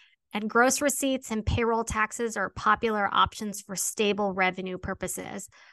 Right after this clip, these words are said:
But we're seeing flaws in that recently, such as in San Francisco, which has a very complicated business tax system that now has instability because of businesses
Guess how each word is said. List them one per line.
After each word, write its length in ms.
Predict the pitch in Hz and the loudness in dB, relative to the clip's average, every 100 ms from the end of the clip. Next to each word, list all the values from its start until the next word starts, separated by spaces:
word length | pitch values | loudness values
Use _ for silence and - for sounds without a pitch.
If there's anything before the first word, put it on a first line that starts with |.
| _ _ _ - | _ _ _ -2
But 160 | 233 233 | 2 4
we're 100 | 247 | 2
seeing 380 | - 277 269 | 2 2 2
flaws 460 | 254 - 220 226 233 | 0 0 6 6 6
in 100 | 214 | 0
that 200 | 196 190 | 0 0
recently, 760 | 202 190 185 - - - 196 - _ _ _ _ _ | -4 -4 -6 -10 -10 -8 -10 -12 _ _ _ _ _
such 300 | - 240 226 | -2 2 2
as 160 | 247 226 | 2 2
in 180 | 220 214 | 2 0
San 300 | - 214 214 | 0 0 0
Francisco, 680 | 214 196 214 190 233 208 208 | -4 -4 -6 -4 2 4 4
which 300 | 208 202 - | 0 -4 -4
has 300 | 208 196 - _ | -4 -4 -10 _
a 100 | 214 | 0
very 420 | 190 214 233 247 | 2 2 4 4
complicated 800 | 240 - 214 214 208 220 208 190 | 2 0 0 0 -2 -2 0 -2
business 380 | 208 196 208 - | -2 -2 -4 -4
tax 280 | 202 196 - | 0 0 -2
system 540 | 208 - 214 208 208 | -6 -2 2 2 2
that 220 | 208 196 214 | 2 2 2
now 400 | 196 202 214 220 | 2 6 6 6
has 420 | - 208 202 - | 2 0 0 -4
instability 720 | 208 214 226 208 208 196 190 | -6 -4 -4 0 0 2 0
because 440 | 190 185 - 196 190 | 0 -4 -4 -4 -4
of 180 | 180 | -6
businesses 600 | - 208 208 185 202 185 | -2 -2 -2 -4 -4 -6